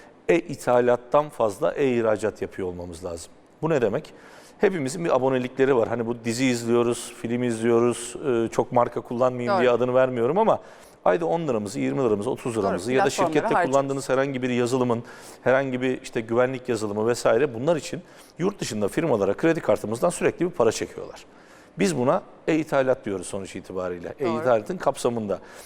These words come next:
Speaker 1: E-ihracat yapmak için de işte biz daha akıllı olacağız. Biz bir şeyler üretip dünyaya satacağız. Çünkü dünyaya sattığımızda ya da dünyaya kullandıracağız. Bakın bu daha önemli.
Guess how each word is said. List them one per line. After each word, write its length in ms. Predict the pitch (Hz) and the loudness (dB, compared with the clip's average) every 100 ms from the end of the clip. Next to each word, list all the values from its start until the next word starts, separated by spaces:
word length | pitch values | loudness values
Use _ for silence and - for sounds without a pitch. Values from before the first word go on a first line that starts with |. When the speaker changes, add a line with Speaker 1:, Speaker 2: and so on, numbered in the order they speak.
| - - | -12 0
Speaker 1:
E-ihracat 540 | 180 180 165 156 151 | 2 4 2 0 -2
yapmak 280 | - 131 160 | -2 -4 -6
için 220 | - 190 | -6 -6
de 60 | 185 | -4
işte 240 | - - | -4 -6
biz 200 | 113 147 | -4 0
daha 180 | 110 107 | 2 4
akıllı 300 | 104 - 92 | 2 -2 -10
olacağız. 400 | 85 82 85 - - - - - - | -12 -14 -18 -18 -20 -20 -20 -20 -6
Biz 180 | 147 151 | -4 -2
bir 60 | |
şeyler 280 | 139 113 104 | 0 2 2
üretip 420 | 98 101 135 160 | 2 -2 -2 -6
dünyaya 300 | 113 104 92 | -2 0 0
satacağız. 400 | - - 87 85 | -2 -8 -10 -10
Çünkü 260 | - 147 113 | -4 -4 -2
dünyaya 280 | 131 170 123 | 0 2 0
sattığımızda 680 | - 123 - 127 107 107 117 - - - 127 | 0 -2 2 0 0 -4 -6 -12 -20 -8 2
ya 120 | 165 | 4
da 120 | 156 | 4
dünyaya 340 | 110 120 131 151 | 0 0 2 0
kullandıracağız. 800 | - 117 107 107 107 107 107 98 | -2 0 2 2 -2 0 -2 -2
Bakın 240 | 110 110 | -10 -8
bu 100 | 110 | -2
daha 220 | 110 123 | 2 2
önemli. 300 | 98 87 82 | 0 -8 -14